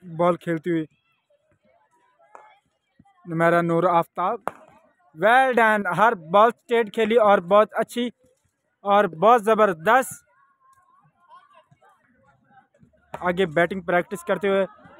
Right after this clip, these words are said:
अमारा फारूक, बहुत ज़बरदस्त बैटिंग प्रैक्टिस और स्ट्रेट बॉल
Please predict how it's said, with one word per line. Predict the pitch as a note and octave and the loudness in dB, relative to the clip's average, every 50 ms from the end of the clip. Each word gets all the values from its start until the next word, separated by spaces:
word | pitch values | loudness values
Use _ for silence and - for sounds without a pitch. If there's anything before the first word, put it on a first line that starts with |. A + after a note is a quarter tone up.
| - - - - | -20 -20 -10 -6
अमारा | F#3 F#3 F#3 F#3 - G#3 G3+ F#3+ | 0 2 4 4 6 4 4 2
फारूक, | - - G3 F#3 G3 G#3 A3 G3+ E3+ - _ _ _ _ _ - _ _ _ _ _ _ _ _ _ _ - - - - _ _ _ _ _ _ - - | 2 0 0 0 2 2 2 2 0 -2 _ _ _ _ _ -20 _ _ _ _ _ _ _ _ _ _ -20 -20 -20 -20 _ _ _ _ _ _ -20 -20
बहुत | D3+ D#3+ G#3 A#3+ C#4 C4 | -6 0 2 4 4 4
ज़बरदस्त | G#3 A3 A3+ G#3+ A3 G3+ E3+ D#3+ E3+ G3+ A3+ - - F3 | 2 2 2 2 2 0 0 -2 0 0 0 0 -2 -2
बैटिंग | F#3+ G3 F#3 G3+ F#3+ | -2 -2 -2 -4 -8
प्रैक्टिस | - G#3 G3 G3+ - _ G#3+ G3+ D3+ _ _ _ _ _ _ _ _ _ _ _ _ - - - _ _ _ _ _ _ _ - - - - _ - _ _ _ _ _ _ _ _ _ _ _ _ _ _ | -6 -4 -4 -4 -6 _ -12 -14 -14 _ _ _ _ _ _ _ _ _ _ _ _ -20 -20 -20 _ _ _ _ _ _ _ -16 -16 -16 -20 _ -20 _ _ _ _ _ _ _ _ _ _ _ _ _ _
और | F#3+ G3 F#3+ - | -6 -6 -6 -6
स्ट्रेट | - - - A#3 A#3 B3+ A#3 G3 | -12 -12 -2 2 2 2 2 4
बॉल | F#3 G3 G3 G3 G3+ | 2 4 4 2 2